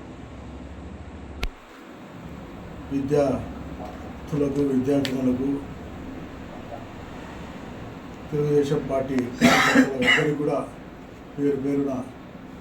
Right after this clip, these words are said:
హృదయపూర్వక నూతన సంవత్సర శుభాకాంక్షలు.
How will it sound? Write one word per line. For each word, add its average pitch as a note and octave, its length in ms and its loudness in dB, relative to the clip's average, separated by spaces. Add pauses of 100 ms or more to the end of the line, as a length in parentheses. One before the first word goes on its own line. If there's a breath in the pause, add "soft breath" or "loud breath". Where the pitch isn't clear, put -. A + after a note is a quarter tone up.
(160)
హృదయపూర్వక C#3+ 680 4 (460)
నూతన C#3+ 420 0
సంవత్సర C3 360 -4 (1200)
శుభాకాంక్షలు. C3+ 800 2